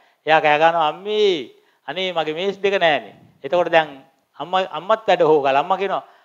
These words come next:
"අනේ පුතේ, ලොකු පුතේ, අර මල්ලිගේ මේස් දෙක හොයලා දෙන්නකෝ." "අනේ මේ නිකන් ඉන්න, පොඩ්-, දැම්ම නම් හොයාගන්න" කියලා. "මං හොයන්නේ නැහැ ඕක." එහෙම නෙමෙයිද?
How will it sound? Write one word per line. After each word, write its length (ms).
"අනේ 280
පුතේ, 420
ලොකු 220
පුතේ, 420
අර 180
මල්ලිගේ 380
මේස් 220
දෙක 140
හොයලා 240
දෙන්නකෝ." 320
"අනේ 180
මේ 140
නිකන් 340
ඉන්න, 140
පොඩ්-, 220
දැම්ම 200
නම් 200
හොයාගන්න" 360
කියලා. 180
"මං 140
හොයන්නේ 160
නැහැ 160
ඕක." 160
එහෙම 160
නෙමෙයිද? 300